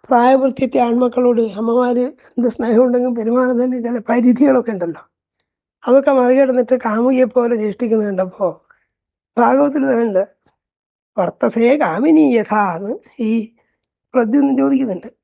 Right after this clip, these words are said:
ഇവിടെ കുറച്ച് വിസ്തരിച്ച, അവിടെ ഈ ശമ്പരൻ്റെ കഥയും ശമ്പരൻ്റെ വധവും പ്രദ്യുമ്നൻ്റെ കഥയൊക്കെ ഭാഗവത്തിലെ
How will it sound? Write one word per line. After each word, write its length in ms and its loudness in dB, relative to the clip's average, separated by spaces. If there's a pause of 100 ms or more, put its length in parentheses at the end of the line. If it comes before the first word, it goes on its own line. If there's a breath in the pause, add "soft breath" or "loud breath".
(260)
ഇവിടെ 260 -2
കുറച്ച് 260 -2
വിസ്തരിച്ച, 420 0
അവിടെ 320 0 (640)
ഈ 140 0 (140)
ശമ്പരൻ്റെ 540 0
കഥയും 400 0 (300)
ശമ്പരൻ്റെ 460 0
വധവും 420 0 (120)
പ്രദ്യുമ്നൻ്റെ 560 -2
കഥയൊക്കെ 380 -4 (680 soft breath)
ഭാഗവത്തിലെ 720 2